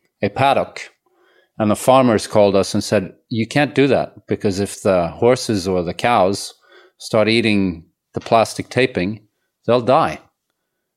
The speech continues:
And we had no idea. And I was like, "Oh my God, that would be the worst thing that I could ever do."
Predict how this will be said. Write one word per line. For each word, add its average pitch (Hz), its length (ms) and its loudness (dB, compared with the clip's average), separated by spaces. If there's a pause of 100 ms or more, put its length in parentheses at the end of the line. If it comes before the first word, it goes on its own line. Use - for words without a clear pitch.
(1200)
And 120 200 2
we 117 140 4
had 117 180 2
no 120 260 2
idea. 120 340 2
And 98 80 -2
I 107 60 -2
was 107 140 -8
like, 107 160 -10
"Oh 139 140 -2
my 101 240 -10
God, 117 300 -8
that 131 160 -2
would 117 140 -2
be 107 140 0
the 98 80 -4
worst 131 420 -2
thing 90 340 -2
that 101 140 0
I 95 120 0
could 92 300 -8
ever 120 240 0
do." 101 360 -4